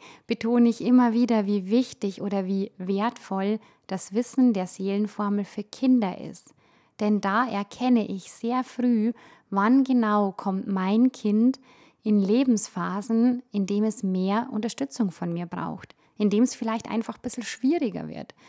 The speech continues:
Und ich weiß dann genau, warum, und ich weiß auch genau, was dann zu tun ist oder wie ich als Elternteil mein Kind optimal durch dieses Vakuum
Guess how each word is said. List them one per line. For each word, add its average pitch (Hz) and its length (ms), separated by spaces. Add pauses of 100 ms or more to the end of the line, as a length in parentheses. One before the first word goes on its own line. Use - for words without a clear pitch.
(200)
Und 214 120
ich 214 160
weiß 240 320
dann 233 200
genau, 190 360
warum, 190 500 (420)
und 196 100
ich 185 140
weiß 190 240
auch 180 180
genau, 214 540 (340)
was 190 200
dann 196 240
zu - 160
tun 247 320
ist - 440
oder 185 200
wie 196 280
ich - 220
als 185 160
Elternteil 208 760 (320)
mein 180 220
Kind 226 400
optimal 196 640
durch 196 180
dieses 190 360
Vakuum 214 760